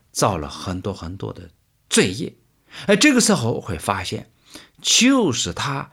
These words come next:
使得人陷堕。那么这样明白后，要马上翻转过来，就是说在清净的灭地法、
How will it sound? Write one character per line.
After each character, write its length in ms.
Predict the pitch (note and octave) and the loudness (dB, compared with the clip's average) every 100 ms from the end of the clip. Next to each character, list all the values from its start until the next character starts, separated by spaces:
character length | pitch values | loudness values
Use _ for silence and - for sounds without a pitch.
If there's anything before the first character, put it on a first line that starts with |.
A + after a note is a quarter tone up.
| _ - | _ -4
使 200 | - A2+ | -2 0
得 160 | F2 | -2
人 280 | D2+ E2 - _ | -4 -8 -10 _
陷 380 | - - - E2+ | 0 0 0 -6
堕。 140 | - - _ _ _ _ _ _ _ _ _ _ _ _ _ _ - - | -16 -20 _ _ _ _ _ _ _ _ _ _ _ _ _ _ -6 2
那 100 | C4+ | 2
么 80 | |
这 160 | D#4 E4 | 4 4
样 220 | D#4 G3+ | 2 2
明 320 | G2+ A2 F3+ | 2 2 0
白 180 | F#3+ A2+ | -2 -4
后， 300 | F2+ - G#3 | -4 -4 -4
要 180 | D#3 E2 | -6 -6
马 300 | D#2+ E2+ E2+ | -6 -6 -6
上 200 | - - | -6 -8
翻 220 | - G#3 | 0 2
转 200 | F#3+ - | 2 -2
过 120 | - - | -8 -14
来， 180 | - _ _ _ _ _ _ _ _ _ _ _ | -16 _ _ _ _ _ _ _ _ _ _ _
就 160 | G#3 F#3+ | 2 4
是 140 | E3+ | 2
说 240 | G#3 G3 G3 - | 0 0 -2 -10
在 300 | - G2 F2 | -2 0 0
清 520 | E2+ - - G#3 A3+ A3 | -2 -4 0 2 2 0
净 300 | A#3 F#3+ F#2+ | 0 -2 -2
的 220 | - - | -8 -8
灭 540 | F#3 A3 C4+ A3+ A#2 | 0 4 4 4 2
地 240 | F#2 C3+ A2+ | 0 -2 0
法、 320 | - D3+ | 0 -4